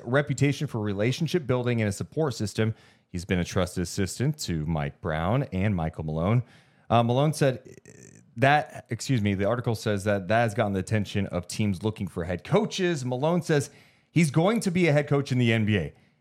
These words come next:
He's a people person who knows the game and has a great ability to communicate as well as build relationships,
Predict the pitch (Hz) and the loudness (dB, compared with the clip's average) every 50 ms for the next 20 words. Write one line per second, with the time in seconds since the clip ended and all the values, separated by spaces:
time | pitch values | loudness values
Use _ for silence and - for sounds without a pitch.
0 | _ - 123 113 117 - - 165 180 170 202 175 - - 147 143 123 - 131 117 | _ -2 -2 0 0 0 0 0 0 2 0 -2 0 0 0 0 0 0 -2 -2
1 | 104 110 110 107 104 110 123 151 151 139 123 139 117 107 113 104 98 98 98 98 | 0 0 0 2 2 2 2 2 0 0 -2 -2 0 2 2 4 4 2 2 2
2 | 95 92 95 95 90 87 - 107 107 101 92 101 98 92 95 85 - - 92 92 | 0 0 0 -2 -2 -2 -2 -2 0 0 0 0 0 0 -2 -4 -4 -4 -2 -2
3 | 92 90 - - 90 85 80 78 85 85 85 82 82 80 76 - 82 78 76 78 | -2 -2 -2 -2 -2 -2 -2 -4 -6 -4 -4 -2 -2 -4 -6 -6 -8 -8 -8 -8
4 | 73 73 76 73 - - - - 85 78 - | -8 -10 -10 -10 -12 -14 -12 -10 -10 -10 -10